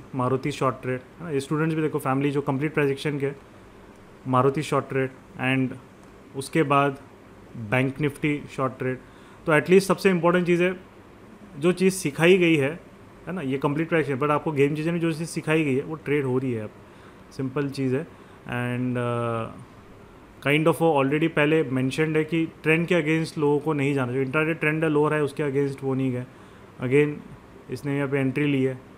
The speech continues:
Bank Nifty बहुत, अ, एक तरीके से proper है। ये जो है he took it, जैसे वो ट्रेंड line का आपको बताया ना, ये देखो ये trend line का, तो ये गलत trade यहाँ पे एक तरीके से, आ,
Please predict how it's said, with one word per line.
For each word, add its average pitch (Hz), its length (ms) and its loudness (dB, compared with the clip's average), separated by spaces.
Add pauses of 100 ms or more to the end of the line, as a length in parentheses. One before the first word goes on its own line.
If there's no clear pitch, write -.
Bank 127 260 -2
Nifty 131 260 -6
बहुत, 120 220 -4
अ, 113 380 -8
एक 127 220 -6
तरीके 127 300 -2
से 123 140 -8
proper 123 400 -4
है। 123 160 -6 (600)
ये 151 300 8
जो 185 180 4
है 147 240 -2 (720)
he 175 160 0 (760)
took 180 140 0
it, 185 100 2 (220)
जैसे 139 180 -2
वो 165 40 4
ट्रेंड 151 280 2
line 170 240 2
का 170 80 0
आपको 165 220 -2
बताया 151 240 0
ना, 226 140 -6 (100)
ये 135 80 -4
देखो 117 200 -6 (360)
ये 131 100 4
trend 120 300 0
line 110 200 -4
का, 107 100 -14 (520)
तो 160 60 2
ये 180 140 6
गलत 147 420 2
trade 156 220 2
यहाँ 135 160 2
पे 139 120 2
एक 135 120 -2
तरीके 127 300 -2
से, 120 380 -8 (520)
आ, 117 360 -10